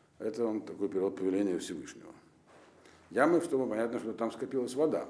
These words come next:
Им же нужна была вода. "Ки ко амар Ашем, ло тиру рох, ве ло тиру гешем,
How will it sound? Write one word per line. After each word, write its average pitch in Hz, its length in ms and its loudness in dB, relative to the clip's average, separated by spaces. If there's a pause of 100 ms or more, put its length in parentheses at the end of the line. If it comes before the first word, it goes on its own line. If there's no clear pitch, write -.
(160)
Им 92 180 -8
же 90 80 -6
нужна 98 200 -4
была 87 180 -4
вода. 110 340 -2 (1600)
"Ки - 100 -8
ко 156 220 12
амар 131 240 8
Ашем, 170 600 4 (180)
ло 135 180 8
тиру 120 320 4
рох, 175 480 4 (640)
ве 98 140 -2
ло 127 180 10
тиру 120 300 2
гешем, 131 580 -2